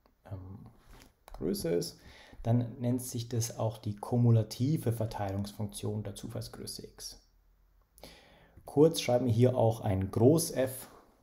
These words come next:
von x, nicht zu verwechseln mit der Stammfunktion, das ist jetzt was anderes.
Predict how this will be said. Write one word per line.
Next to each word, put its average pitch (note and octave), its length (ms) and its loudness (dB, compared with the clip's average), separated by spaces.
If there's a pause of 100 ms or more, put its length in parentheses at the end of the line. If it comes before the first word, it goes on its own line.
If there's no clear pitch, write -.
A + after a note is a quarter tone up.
von A#2 180 -6
x, - 480 -6
nicht E3 320 4
zu C#3 100 2
verwechseln A#2 400 2
mit G2+ 120 0
der - 40 -10
Stammfunktion, C3+ 600 -4
das A#2+ 100 -6
ist - 100 -10
jetzt - 80 -18
was - 120 -14
anderes. B2 500 -4